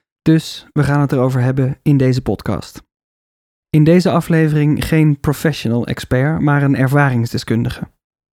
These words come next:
Voor deze aflevering heb ik gesproken met Selma. Selma ken ik via via, maar niet heel goed.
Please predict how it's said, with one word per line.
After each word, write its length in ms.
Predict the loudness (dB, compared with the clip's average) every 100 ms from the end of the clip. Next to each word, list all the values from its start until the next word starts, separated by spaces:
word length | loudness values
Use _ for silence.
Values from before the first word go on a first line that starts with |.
| _ -6
Voor 140 | -2 2
deze 280 | 4 2
aflevering 500 | 0 0 0 2 2
heb 120 | 0 0
ik 100 | -2
gesproken 480 | -2 0 0 2
met 180 | 0 -2
Selma. 500 | 0 0 2 -2 -4 -12 _ _ _ _
Selma 440 | -4 0 2 2 2
ken 200 | 0 -2
ik 160 | -4
via 280 | -2 0 0
via, 340 | 2 0 0
maar 140 | 0 0
niet 180 | 0 0
heel 160 | -2
goed. 320 | -2 -4 -6